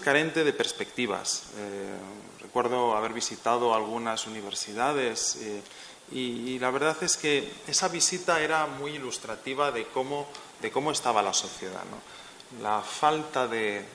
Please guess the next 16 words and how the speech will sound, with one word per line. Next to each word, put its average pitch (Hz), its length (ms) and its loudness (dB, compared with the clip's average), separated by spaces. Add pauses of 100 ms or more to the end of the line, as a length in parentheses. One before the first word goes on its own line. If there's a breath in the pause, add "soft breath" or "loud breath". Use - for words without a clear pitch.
(200)
de 98 100 -6
ganas, 107 480 2
la 104 120 -4
falta, 120 560 0
la, 113 720 -10
la 139 120 -6
poca 196 160 0
esperanza, 127 560 0
¿no? 117 140 -4 (380 loud breath)
Y 147 40 4
al 139 80 6
mismo 165 220 0
tiempo 170 240 2
la, 147 180 6 (420 loud breath)
el 135 160 -2
sueño 175 480 2